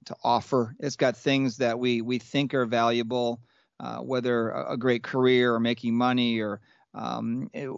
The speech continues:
just all the, the temptations of the flesh, the, the, the lust of the flesh, the lust of the eyes, and the boastful pride of life. That's all that's in the world. Um, it looks tempting. There's allurement to it. If there wasn't an allurement to it, if it wasn't temporarily gratifying, no one would go after it, of course. So there is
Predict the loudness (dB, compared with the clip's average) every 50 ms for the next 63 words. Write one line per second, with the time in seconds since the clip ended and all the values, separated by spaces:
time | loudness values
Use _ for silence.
0 | -6 -2 -2 0 0 2 4 6 6 6 6 4 2 0 0 -2 -4 -2 0 -2
1 | 0 0 -2 -2 0 0 0 -2 -2 -6 -4 -4 -4 -6 -8 -2 0 2 2 2
2 | 0 -2 -8 -8 -8 -8 -6 -8 -10 -12 _ _ _ _ -2 2 2 2 2 0
3 | -6 -8 -10 -6 -2 0 0 0 0 -4 -4 -2 -2 -2 -2 -4 -4 -2 0 0
4 | 0 0 -2 -4 -6 -6 -2 -2 -4 -2 -4 -8 -10 -4 -4 -2 0 0 0 0
5 | 0 0 -2 -4 -4 -8 -8 -4 0 2 4 4 4 4 2 0 -2 -4 -2 -2
6 | -4 -4 -4 -2 -2 -2 -2 -4 -6 -12 _ _ _ _ _ _ _ _ _ -6
7 | -4 -2 -2 -2 -4 -4 -8 _ _ 0 0 4 4 2 2 2 -2 -2 0 0
8 | 0 0 -2 -2 -2 2 2 2 2 2 0 -2 -2 -2 0 2 2 4 4 4
9 | 4 2 -2 -4 _ -4 0 2 2 2 0 -2 -6 -2 0 0 2 4 4 2
10 | 2 2 -2 -4 -4 -4 -2 -2 -2 -2 -2 -2 -4 -6 -6 -4 -2 -2 -2 -2
11 | -4 -4 0 2 2 0 0 -4 -10 -8 -6 -4 -4 -4 0 2 2 2 2 2
12 | 0 -2 0 0 2 2 2 0 -2 -2 -2 -2 0 0 0 0 0 -2 -2 -2
13 | -4 -2 0 2 2 4 2 2 0 -2 -4 -2 -2 -2 -4 -4 -2 0 0 0
14 | 0 0 -4 -2 0 0 2 2 2 0 -2 -8